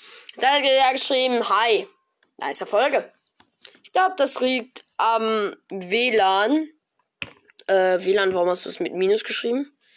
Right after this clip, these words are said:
Es wird eigentlich W lan. Äh, sondern an der Switch, weil sie nur dreißig F P S hat.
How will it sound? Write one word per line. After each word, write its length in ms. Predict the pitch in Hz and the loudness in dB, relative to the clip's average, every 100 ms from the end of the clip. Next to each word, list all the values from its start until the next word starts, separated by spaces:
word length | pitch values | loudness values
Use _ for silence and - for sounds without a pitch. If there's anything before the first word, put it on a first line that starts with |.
| - - _ | -20 -20 _
Es 80 | - | -6
wird 100 | 180 | -2
eigentlich 300 | 185 190 170 | 2 0 0
W 120 | 196 | 0
lan. 420 | 208 220 254 294 _ _ _ _ _ _ _ - - - - - - | 2 2 0 -4 _ _ _ _ _ _ _ -20 -20 -20 -18 -18 -4
Äh, 220 | 226 247 | 0 2
sondern 560 | 196 214 226 233 226 214 | 2 2 2 2 2 2
an 180 | 170 196 | 2 2
der 120 | 190 | 2
Switch, 480 | - 190 208 - - | -2 -2 -2 -2 -2
weil 160 | 190 | -2
sie 100 | 185 | 0
nur 160 | 185 202 | 2 2
dreißig 500 | 190 180 190 - - | 2 -2 -2 -6 -6
F 220 | 190 - - | -6 -6 -6
P 200 | - 208 | 0 2
S 280 | 143 - - | 2 0 0
hat. 240 | 175 - | -2 -4